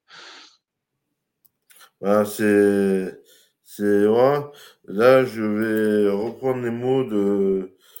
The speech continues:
euh, de Barack O-, Obama. Au-, aujourd'hui, nous avons perdu un géant. Euh,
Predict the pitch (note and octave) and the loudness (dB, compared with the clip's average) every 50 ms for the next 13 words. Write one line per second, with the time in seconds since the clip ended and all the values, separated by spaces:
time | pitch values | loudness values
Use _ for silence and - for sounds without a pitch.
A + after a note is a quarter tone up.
0 | _ - _ _ _ _ - F2 F2 F2+ F2+ F#2 F2+ F2 F2 F2 F2 F#2+ G2+ G#2 | _ -20 _ _ _ _ -16 -12 -10 -8 -8 -8 -8 -8 -10 -12 -12 -10 -10 -6
1 | G2+ A2+ A2+ A#2 A#2 G#2+ A2+ A#2 A2+ A2+ A2 - - A#2+ A2 G#2+ G2+ G#2 G#2+ G#2 | -4 -4 -4 -4 -4 -4 -4 -4 -4 -4 -8 -10 -10 -10 -8 -6 -2 -2 -2 0
2 | G2+ G#2+ G#2+ A#2 B2 C3+ C#3 C#3+ C#3 _ _ _ _ _ _ _ _ _ _ _ | -2 -4 -4 -4 -4 -4 -6 -8 -12 _ _ _ _ _ _ _ _ _ _ _
3 | _ _ _ _ _ _ _ _ _ _ _ _ - B2 A#2+ C3+ C3+ C#3 B2+ B2 | _ _ _ _ _ _ _ _ _ _ _ _ -8 -6 -4 -2 -2 -2 0 2
4 | B2+ B2+ B2+ B2 C#3 C#3 B2+ A2 A2+ A2+ G#2+ G#2+ B2+ B2 B2+ B2 B2 B2 A#2+ A2 | 2 2 2 0 -2 -4 -4 -2 -4 -4 -4 -4 -6 -6 -6 -6 -6 -4 -2 -2
5 | G#2+ G2+ G2+ G#2 G#2 G2+ G2+ G#2+ A#2+ C3 C#3+ - _ _ _ _ _ _ _ _ | -2 -2 -4 -4 -4 -4 -4 -6 -8 -10 -14 -18 _ _ _ _ _ _ _ _
6 | _ _ _ _ _ _ _ _ _ _ _ _ _ _ _ _ _ G2+ F#2 F#2 | _ _ _ _ _ _ _ _ _ _ _ _ _ _ _ _ _ -20 -18 -14
7 | F#2+ G2 G2+ G2+ G2 F#2+ F2+ F2 E2 E2 D2 B1 | -10 -8 -6 -6 -6 -4 -6 -6 -6 -6 -8 -10